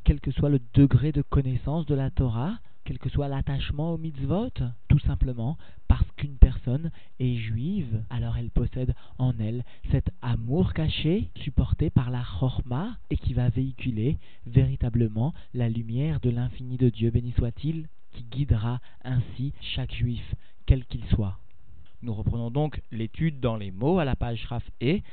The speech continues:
à la sixième ligne de cette page. Et là, chez Galout, Azé, les Bechinat, Chorma, mais voici que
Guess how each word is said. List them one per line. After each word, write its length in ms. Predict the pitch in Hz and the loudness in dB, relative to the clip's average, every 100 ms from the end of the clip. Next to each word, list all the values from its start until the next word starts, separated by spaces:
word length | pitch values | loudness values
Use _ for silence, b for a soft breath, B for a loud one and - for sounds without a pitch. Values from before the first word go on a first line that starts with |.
| b - | b -6
à 80 | 127 | -2
la 120 | 117 - | 4 4
sixième 340 | 131 127 123 | 4 -2 0
ligne 120 | 131 | -2
de 80 | 120 | -2
cette 200 | 127 - | -2 2
page. 440 | 104 101 101 104 113 - - | 2 4 0 -2 -6 -8 -4
Et 140 | 110 | -4
là, 380 | 95 113 147 147 B - | -2 0 2 0 B -6
chez 200 | - 117 | -2 0
Galout, 340 | 110 107 170 - - | 0 2 2 2 0
Azé, 600 | 117 107 101 151 180 170 b - | 2 2 4 2 2 -2 b -4
les 140 | 117 | 0
Bechinat, 500 | 117 120 - 117 143 151 - - | 2 2 0 0 2 0 -2 -2
Chorma, 720 | 120 92 110 98 98 196 269 b b - 131 | -2 0 0 -2 -2 -2 -2 b b -10 -2
mais 120 | 123 | 0
voici 420 | 104 98 - 180 B B | 0 -2 0 0 B B
que 100 | - | 0